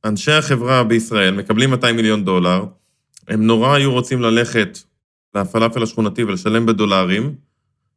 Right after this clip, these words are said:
אבל הם לא יכולים, הם צריכים להמיר את הדולרים האלה בשקלים, זאת אומרת, נוצר עודף ביקוש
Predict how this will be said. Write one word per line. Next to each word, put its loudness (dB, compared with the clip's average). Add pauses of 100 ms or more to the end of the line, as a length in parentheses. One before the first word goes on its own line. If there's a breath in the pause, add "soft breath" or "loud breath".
(120)
אבל -4
הם 2
לא 4
יכולים, 0
הם -6
צריכים -6
להמיר 2
את -2
הדולרים 0
האלה -4
בשקלים, -2
זאת -2
אומרת, -2
נוצר -2
עודף 2
ביקוש 0